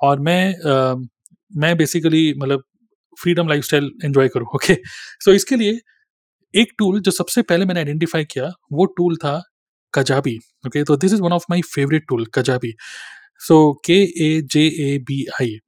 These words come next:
ओके, अगर आप भी इसका फ्री अकाउंट, अ, ट्राई करना चाहते हो थर्टी डेज के लिए, you can go to my affiliate link, that is डीएनए। ओके, डीएनए stands for Digital Network Academy, D N A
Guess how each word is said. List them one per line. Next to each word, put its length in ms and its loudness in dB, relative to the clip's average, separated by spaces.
ओके, 120 -2
अगर 180 0
आप 100 2
भी 120 4
इसका 200 -2
फ्री 220 -2
अकाउंट, 280 -6
अ, 220 -4
ट्राई 160 0
करना 200 0
चाहते 260 -2
हो 140 -4
थर्टी 160 -2
डेज 220 0
के 100 -10
लिए, 160 0
you 120 -6
can 160 0
go 120 0
to 140 -2
my 140 -4
affiliate 340 0
link, 140 0
that 200 2
is 100 -4
डीएनए। 480 0
ओके, 200 -4
डीएनए 300 0
stands 240 -6
for 140 2
Digital 320 -4
Network 240 -4
Academy, 380 -4
D 180 4
N 60 2
A 60 2